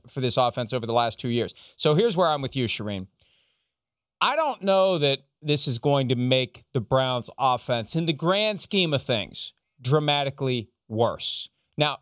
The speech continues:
it's always helpful to have a guy who commands double coverage, a guy who runs down the field and takes a safety with him and opens up everything underneath. I don't know that they need that with the running game that they have.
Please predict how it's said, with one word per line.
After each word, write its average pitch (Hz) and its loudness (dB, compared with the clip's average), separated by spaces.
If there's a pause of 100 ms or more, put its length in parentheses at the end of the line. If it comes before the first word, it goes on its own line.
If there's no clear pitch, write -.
(140)
it's 160 -2
always 156 2
helpful 143 0
to 135 4
have 131 0
a 120 -6
guy 139 0
who 127 -4
commands 123 -2
double 110 0
coverage, 151 0
a 120 -4
guy 131 0
who 123 -6
runs 127 -2
down 123 0
the 110 -10
field 156 2
and 117 -6
takes 147 -2
a 123 -8
safety 120 -2
with 143 2
him 147 -2
and 135 0
opens 139 -2
up 139 0
everything 135 -2
underneath. 156 -2 (300)
I 160 -10
don't 196 -8
know 170 -4
that 151 -4
they 131 -2
need 147 -2
that 107 0
with 110 -10
the 113 -6
running 127 -2
game 101 -4
that 87 -12
they 92 -4
have. 90 -4